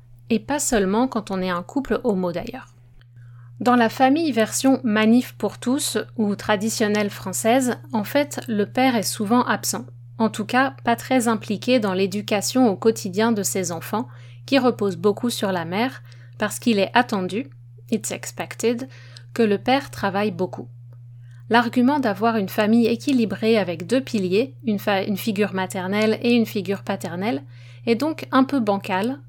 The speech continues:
pas très réaliste. De leur côté,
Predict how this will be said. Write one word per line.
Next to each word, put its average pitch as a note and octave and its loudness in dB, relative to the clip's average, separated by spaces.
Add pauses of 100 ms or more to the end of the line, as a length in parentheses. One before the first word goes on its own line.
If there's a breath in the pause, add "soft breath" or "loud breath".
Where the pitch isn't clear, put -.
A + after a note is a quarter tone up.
(100)
pas B3 -2
très C4+ 0
réaliste. A3 -4 (840 loud breath)
De A#3+ 6
leur G#3+ 4
côté, A#3+ 0